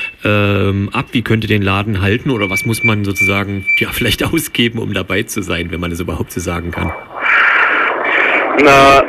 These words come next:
Speaker 2: also erstmal mu-, muss ich sagen, dass unsere, also diese, diese, diese Infrastruktur, die wir in erster Linie bereitstellen, ist, also kostet nix. Also wie, niemand muss dort was bezahlen, um das nutzen zu können.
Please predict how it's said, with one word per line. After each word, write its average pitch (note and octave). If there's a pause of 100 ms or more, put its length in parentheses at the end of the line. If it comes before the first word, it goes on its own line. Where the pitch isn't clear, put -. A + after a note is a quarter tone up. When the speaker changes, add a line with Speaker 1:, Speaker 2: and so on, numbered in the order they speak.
Speaker 2:
also C#3+ (160)
erstmal C#3
mu-, E3 (280)
muss C#3+
ich -
sagen, B2
dass A#2+
unsere, B2 (720)
also C3
diese, A#2
diese, A2+
diese A#2
Infrastruktur, C3
die A#2
wir A#2
in G#2+
erster A#2
Linie A#2+
bereitstellen, A2+
ist, B2 (880)
also G#2+ (100)
kostet -
nix. F#3+ (260)
Also A2
wie, A2 (160)
niemand B2
muss C3 (160)
dort C#3
was C3
bezahlen, C#3
um D3
das -
nutzen -
zu -
können. D#3+